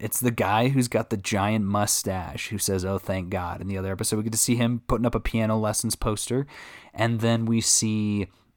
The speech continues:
Missus Hart eating, uh, eating at a, and, you know, everyone's kinda looking at her, they're not thinking twice. We see the delivery guy as well, he's delivering pizzas. And she drives into Westview, and lo and behold, we figure out what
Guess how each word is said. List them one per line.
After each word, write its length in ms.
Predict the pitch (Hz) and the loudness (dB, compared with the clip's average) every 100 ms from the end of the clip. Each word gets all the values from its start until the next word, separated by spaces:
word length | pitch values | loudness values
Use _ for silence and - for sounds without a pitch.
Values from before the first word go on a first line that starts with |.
| _ _ _ _ - - | _ _ _ _ -14 -2
Missus 460 | 120 113 - 135 117 | 2 4 4 2 4
Hart 440 | 113 110 156 - - - - | 6 6 4 -2 -20 -20 -6
eating, 520 | 110 113 107 107 107 - | 0 2 4 2 0 -2
uh, 200 | 98 92 | -2 -2
eating 320 | 107 110 113 | -2 0 2
at 100 | 107 | 2
a, 160 | 98 107 | 0 0
and, 100 | 110 | 0
you 60 | 113 | 2
know, 120 | 110 | 2
everyone's 300 | 107 127 120 | 2 2 0
kinda 200 | 135 123 | 2 4
looking 260 | 117 127 | 4 4
at 100 | 120 | 2
her, 140 | 117 117 | 4 2
they're 100 | 110 | 4
not 200 | 101 98 | 2 2
thinking 260 | 123 127 | -2 -2
twice. 540 | 117 110 107 104 - - - - | -2 2 2 2 -2 -4 -12 -6
We 80 | 110 | 0
see 180 | - 123 | 4 4
the 80 | 127 | 6
delivery 480 | 135 127 113 117 | 6 4 4 2
guy 240 | 113 110 110 | 2 2 2
as 140 | 117 | 0
well, 260 | 113 107 113 | 2 2 2
he's 160 | 113 | 0
delivering 420 | 104 104 101 113 117 | -2 -2 0 0 0
pizzas. 600 | 117 107 - 101 113 - - - - - | -2 -2 -2 0 -2 -6 -18 -20 -20 -10
And 160 | - 117 | -2 0
she 200 | - 123 | 2 0
drives 380 | 110 107 135 139 | 6 6 6 6
into 160 | 151 | 4
Westview, 560 | 131 135 156 - 107 107 | 6 6 4 0 0 2
and 160 | 101 98 | 2 4
lo 180 | 98 | 4
and 140 | 120 139 | 4 4
behold, 720 | 156 - 185 165 123 120 98 | 0 2 6 8 8 6 2
we 120 | 104 | -6
figure 580 | 101 - 101 95 117 117 | -6 -6 -6 -2 0 0
out 260 | 95 95 - | 2 0 -2
what 500 | 87 85 90 90 | -10 -6 -4 -4